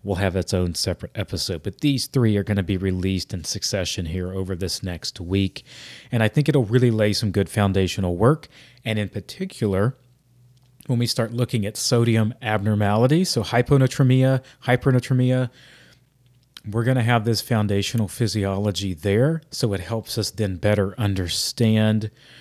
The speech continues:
the ways in which we could start to understand foundationally what's really going on in these abnormal electrolyte states. So let's jump into the topic at hand.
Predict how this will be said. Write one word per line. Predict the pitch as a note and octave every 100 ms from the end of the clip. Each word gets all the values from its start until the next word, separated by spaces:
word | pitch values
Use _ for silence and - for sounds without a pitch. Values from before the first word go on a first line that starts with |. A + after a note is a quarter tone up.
| - - -
the | G2 F#2
ways | F2 A2 A2 G#2+ G2+
in | A2 F#2+
which | F2+ G#2 G2 - - - - -
we | F#2+ G#2
could | G2 G#2 D#2
start | - A2+ F#2+
to | A#2 -
understand | G2+ F#2+ F2 - - G#2 G2 F2+
foundationally | F#2+ F2+ F#2 F#2+ - G#2 F#2 F2
what's | D#2+ F#2+ - -
really | F2 G2 F2+
going | D#2+ F2 F2 E2+
on | G#2 F#2+ F2+ E2+ -
in | - B2+ B2+ B2
these | G2+ F#2+ F2+ F2+ - - - _
abnormal | - G2+ F#2+ F2 F#2+ G2 F#2+ F2+ F2 E2+ - -
electrolyte | F#2+ F2+ - F#2 E2+ D#2+ E2+ _
states. | - - - D#2+ D2+ - - - _ _ _ _ _ _ _ _ _ _ _
So | - C3
let's | B2 C#3
jump | - D3+ C#3 C3
into | C#3 D#3+ - F#2+ G2 A2 A2+ _ _ _ -
the | G#2
topic | A#2 A2+ A#2+ -
at | G2+
hand. | D#2+ G#2+ G2 E2+ D#2